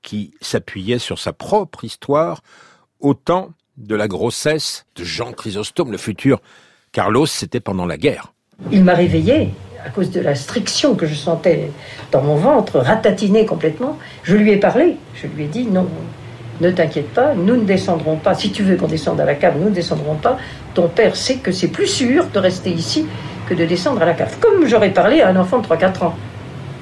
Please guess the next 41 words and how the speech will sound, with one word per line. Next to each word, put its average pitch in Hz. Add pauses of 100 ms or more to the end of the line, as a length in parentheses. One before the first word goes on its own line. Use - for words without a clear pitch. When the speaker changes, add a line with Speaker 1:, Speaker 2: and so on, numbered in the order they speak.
(140)
Speaker 2:
Il 156
avait 165
donc, 196
euh, 170
six 185
mois 190
de 170
vie 165
fœtale. 170 (400)
C'est -
extraordinaire, 190
les 170
émotions 226
d'un 165
fœtus 311 (260)
qui 185
réveillait 240
sa 170
mère, 294
dis 165
donc, « 330 (320)
Est-ce 185
que 208
tu 190
te -
rends 185
compte 359
que 208
nous 185
sommes 185
en 170
danger ? » 190 (2000)
J'étais 220
en 208
avance, 233
parce 170
que 170
beaucoup 269
de 233
mères 190
maintenant 156